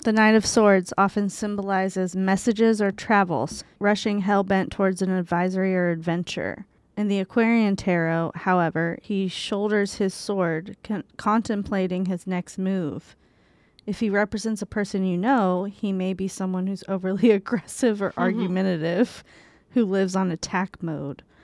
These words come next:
Speaker 1: Or he might be a spiritual warrior who uses his intellect to examine and purify himself. So you got it reversed. So the reverse knight lacks the intensity, drive, and confidence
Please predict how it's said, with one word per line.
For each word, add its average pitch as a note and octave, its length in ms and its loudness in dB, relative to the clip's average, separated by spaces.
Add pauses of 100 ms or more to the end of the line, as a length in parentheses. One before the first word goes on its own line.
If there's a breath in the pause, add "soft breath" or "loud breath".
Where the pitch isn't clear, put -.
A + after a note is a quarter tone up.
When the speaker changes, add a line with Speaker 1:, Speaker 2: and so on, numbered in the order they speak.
(340 soft breath)
Speaker 1:
Or B3+ 340 4
he A3 140 2
might G#3 200 4
be G#3 120 2
a G3+ 60 2
spiritual G3+ 460 0
warrior F#3+ 680 -2
who F#3+ 80 -2
uses F#3 480 -4
his F#3 220 -4
intellect F#3+ 540 -2
to G#3 140 -4
examine F3+ 680 -4
and F#3 140 -10
purify F3+ 460 -8
himself. - 680 -12 (720 loud breath)
So A3+ 120 -6
you G#3+ 200 -2
got D#4 160 2
it C4+ 140 6
reversed. G3 800 2
So G3+ 340 0
the G3+ 160 0
reverse G3+ 500 -2
knight G3+ 340 -2
lacks G3 520 -4
the G3 160 -4
intensity, A3+ 720 -4
drive, F#3+ 500 0
and G3 140 -6
confidence A3 800 0